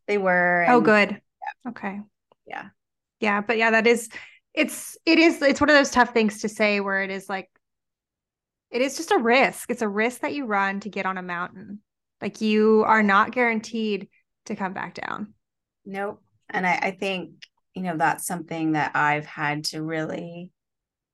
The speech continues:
Speaker 1: come to terms with and accept. And, and especially for K two, that was, I felt like I was being insincere,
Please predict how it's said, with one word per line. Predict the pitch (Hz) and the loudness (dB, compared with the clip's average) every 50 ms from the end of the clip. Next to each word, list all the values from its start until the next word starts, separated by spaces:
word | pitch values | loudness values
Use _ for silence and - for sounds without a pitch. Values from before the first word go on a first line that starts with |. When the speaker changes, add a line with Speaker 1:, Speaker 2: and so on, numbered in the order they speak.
| _ _ _ - | _ _ _ -16
Speaker 1:
come | - - 175 180 185 180 | -10 -6 -6 -4 -4 -6
to | 185 175 | -8 -10
terms | - - 170 180 208 202 185 | -8 -6 -6 -4 -4 -4 -4
with | 160 147 147 143 151 175 185 - - - | -4 -2 -2 -2 -2 -4 -8 -14 -14 -10
and | - 165 156 | -8 -6 -6
accept. | 135 - - - - 175 170 147 - - _ - - - - | -8 -8 -10 -8 -4 -2 0 0 -2 -4 _ -14 -14 -12 -12
And, | - 165 165 160 160 156 156 156 151 160 - _ _ _ _ _ _ _ _ _ _ _ _ _ _ _ _ | -10 -8 -6 -4 -4 -2 -2 -2 -4 -6 -10 _ _ _ _ _ _ _ _ _ _ _ _ _ _ _ _
and | - 208 214 214 - - | -2 -2 0 0 -2 -4
especially | - - - - 202 202 - - 208 208 190 180 | -6 -2 0 2 2 2 0 -2 -2 -2 -2 -2
for | 180 - 185 170 | -4 -6 -8 -8
K | - - 165 165 | -6 -8 -8 -6
two, | 160 - - 175 170 170 165 | -4 -4 -4 -4 -6 -4 0
that | 170 175 170 170 - | 2 4 4 4 2
was, | - 180 170 165 165 165 160 185 - - - - - _ _ _ _ _ _ _ _ _ _ _ _ _ _ _ _ _ _ | 0 0 0 -2 -2 -4 -8 -10 -12 -14 -14 -16 -18 _ _ _ _ _ _ _ _ _ _ _ _ _ _ _ _ _ _
I | 185 175 160 175 185 | 2 2 2 2 2
felt | 185 - 190 170 156 - | 0 2 2 2 2 2
like | 175 170 165 160 156 156 156 - - - | 2 0 0 0 -2 -6 -10 -14 -8 -6
I | - 165 165 | -4 -4 -4
was | 160 160 156 | -4 -8 -12
being | - - 165 165 156 147 139 | -12 -12 -8 -6 -6 -6 -4
insincere, | - 156 160 160 - - 175 170 156 - - 160 160 156 147 117 131 139 185 190 185 | -6 -8 -8 -8 -8 -10 -8 -8 -8 -6 -6 -4 -4 -2 -2 -4 -4 -6 -8 -10 -12